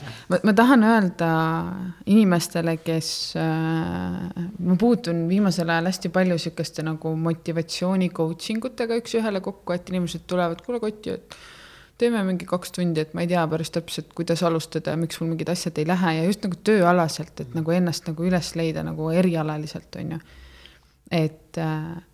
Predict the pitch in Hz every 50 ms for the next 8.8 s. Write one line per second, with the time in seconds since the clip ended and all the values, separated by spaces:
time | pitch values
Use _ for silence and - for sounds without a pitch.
0 | - 165 151 - - - 147 147 - 156 - - 175 160 156 160 160 156 156 -
1 | - - 165 160 175 185 175 170 180 180 180 180 175 170 165 165 170 175 185 185
2 | 170 165 160 - 175 170 175 180 180 - - 170 165 160 160 165 156 - 170 165
3 | 165 170 160 175 - 170 175 175 180 - 165 160 - - 175 170 165 165 165 160
4 | - - 160 156 170 175 180 185 185 180 185 185 180 175 185 185 180 170 - 170
5 | 160 165 170 180 - - - 160 160 160 151 160 156 143 165 156 - 160 156 156
6 | 160 165 170 175 170 165 160 160 156 156 156 160 160 - - - - - - -
7 | - - 165 170 180 185 185 175 170 165 170 214 220 202 151 180 202 180 - -
8 | 156 156 175 185 175 156 151 - - 156 156 156 160 160 156 -